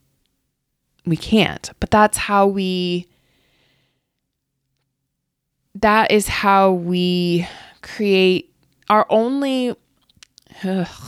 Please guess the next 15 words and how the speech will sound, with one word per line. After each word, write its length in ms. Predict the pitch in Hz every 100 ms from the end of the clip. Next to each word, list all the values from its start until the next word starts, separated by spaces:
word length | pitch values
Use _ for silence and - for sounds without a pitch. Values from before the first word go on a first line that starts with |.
| -
blah, 340 | 185 185 170
how 320 | 160 - 202 180
am 100 | 180
I 100 | 175
gonna 140 | 165
say 240 | - 170
this? 360 | 170 156 185 - - - - - _
Um, 480 | 196 196 175 170 175 - _ _ _ _ _ _ _ _ _ _ - _ _ _ _ _ _ _ _ _ _ _ _ _
when 340 | 208 220 214
we 180 | 196 208
show 300 | 233 - 214
up 220 | 185 - 170
differently, 920 | 190 - 175 - 165 156 107 - 202 _ _ _
s-, 340 | - - - -
then 560 | 180 180 170 170 170